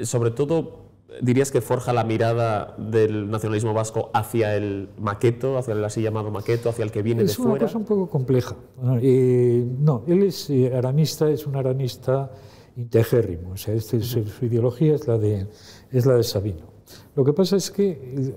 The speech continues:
Speaker 2: la intenta poner en práctica. Eh, él era de la edad de mi abuelo,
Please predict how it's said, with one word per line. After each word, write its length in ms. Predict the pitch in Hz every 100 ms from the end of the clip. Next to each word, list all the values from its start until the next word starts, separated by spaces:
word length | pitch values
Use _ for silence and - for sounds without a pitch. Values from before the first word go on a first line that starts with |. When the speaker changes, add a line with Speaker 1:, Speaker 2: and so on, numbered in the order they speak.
| 131
Speaker 2:
la 160 | 127
intenta 340 | 127 120 160 160
poner 240 | 143 135
en 120 | 117
práctica. 640 | - 101 90 - - - - _ _ _ _ _ _ _
Eh, 640 | 135 123 120 120 117 120 107 113 92 - - _ _ _ _
él 160 | 170 160
era 180 | 165 175
de 100 | 156
la 80 | 127
edad 180 | 123 127
de 80 |
mi 120 | 120 113
abuelo, 420 | 98 92 80